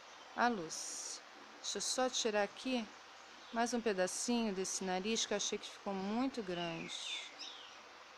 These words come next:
Botar um narizinho menorzinho, né? Pronto,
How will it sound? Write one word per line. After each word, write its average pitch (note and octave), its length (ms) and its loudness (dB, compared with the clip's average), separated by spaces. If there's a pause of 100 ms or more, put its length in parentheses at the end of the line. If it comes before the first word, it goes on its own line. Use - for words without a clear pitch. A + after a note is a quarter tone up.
(440)
Botar G3+ 220 -2
um G3 60 2
narizinho F3 500 2
menorzinho, D#3 760 2
né? A#3 260 4 (2750)
Pronto, - 200 -4